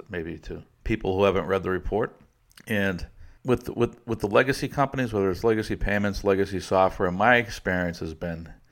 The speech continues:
that you have companies that grew up doing a, doing what it, whatever it is that they do, their bread and butter business. You know, it worked in the past, and now some ten, twenty years later, uh, that bread and butter business has,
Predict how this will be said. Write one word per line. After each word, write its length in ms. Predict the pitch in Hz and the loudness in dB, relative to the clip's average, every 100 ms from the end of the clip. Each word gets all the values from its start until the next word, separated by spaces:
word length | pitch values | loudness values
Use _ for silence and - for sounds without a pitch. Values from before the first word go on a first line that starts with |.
| _ | _
that 280 | 98 92 - | 2 2 2
you 80 | 98 | -4
have 400 | 82 98 87 - | 0 2 0 -4
companies 540 | - 117 110 104 90 | -4 -2 0 -2 0
that 180 | 95 85 | 0 -2
grew 300 | - 104 110 | -2 0 4
up 280 | 101 101 - | 4 4 0
doing 300 | 104 98 90 | 0 0 -2
a, 260 | 87 92 - _ _ 101 | -4 -6 -16 _ _ 2
doing 280 | 117 120 | 6 6
what 120 | 110 110 | 8 8
it, 440 | 107 107 107 - | 8 6 4 2
whatever 360 | 101 110 110 120 | 2 4 6 4
it 80 | |
is 180 | 107 95 | 4 2
that 120 | 95 | 0
they 140 | - 85 | 0 0
do, 260 | 80 90 | 0 0
their 140 | 80 80 | -2 -2
bread 220 | 85 90 | 0 0
and 120 | 87 | 2
butter 220 | 87 85 | 0 0
business. 540 | 76 82 80 - - - _ _ _ | -2 -8 -8 -12 -16 -20 _ _ _
You 60 | - | 0
know, 180 | 90 92 | 2 2
it 80 | 95 | -2
worked 340 | 92 117 113 | 2 4 4
in 80 | 117 | 0
the 80 | 101 | 0
past, 600 | - 90 87 82 - - - _ _ _ _ - | 4 4 4 0 -8 -16 -20 _ _ _ _ -8
and 100 | 98 | 0
now 220 | 98 95 | 2 2
some 280 | - 95 85 | 0 -4 -4
ten, 240 | - 95 | -6 -4
twenty 240 | - 92 87 | -4 -4 -4
years 240 | 87 87 | -8 2
later, 380 | 127 123 120 - - - | 4 6 6 2 -12 -10
uh, 200 | 90 90 | -8 -4
that 220 | 87 95 | -2 -2
bread 180 | 104 98 | 2 4
and 320 | 90 - - | 2 -2 0
butter 220 | 101 92 | 4 4
business 400 | 85 95 90 87 | 4 0 0 -2
has, 440 | - 87 - - | -2 -4 -6 -16